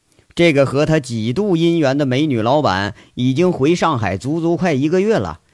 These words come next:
中间就只通过几次暧昧的小电话，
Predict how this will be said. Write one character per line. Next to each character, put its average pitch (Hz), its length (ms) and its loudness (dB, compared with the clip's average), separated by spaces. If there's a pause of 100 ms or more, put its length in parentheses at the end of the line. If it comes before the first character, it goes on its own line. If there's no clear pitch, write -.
(280)
中 254 280 0
间 240 280 2
就 220 160 0
只 127 220 -2
通 214 260 -2
过 214 200 4
几 120 200 -4
次 175 220 -4
暧 185 260 0
昧 190 160 -2
的 160 120 -2
小 113 160 -2
电 165 180 2
话， 190 300 0